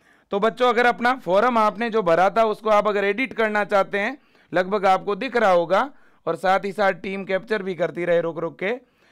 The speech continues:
है ना। तो बच्चों, यहाँ पे एडिट एप्लीकेशन फॉर्म का ऑप्शन आ रहा है और यहाँ फिल ऑप्शन फॉर्म का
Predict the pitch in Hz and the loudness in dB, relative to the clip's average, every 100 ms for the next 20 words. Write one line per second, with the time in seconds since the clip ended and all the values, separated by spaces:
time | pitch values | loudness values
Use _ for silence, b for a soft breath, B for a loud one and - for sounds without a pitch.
0 | b 170 214 196 127 b b b 190 202 | b -4 0 0 -2 b b b -4 -4
1 | 165 240 240 202 214 202 233 214 208 226 | -2 0 2 2 0 2 2 2 -2 -2
2 | 226 220 220 226 233 220 208 220 220 226 | -2 -2 -4 -4 -4 -4 -2 -2 2 0
3 | 220 233 214 214 233 233 226 b b b | 0 -4 0 2 2 -2 -8 b b b
4 | b - 180 196 208 - 262 233 214 - | b 0 2 2 -2 -2 0 2 2 0
5 | 214 170 185 190 202 226 | -8 -4 -4 -2 0 0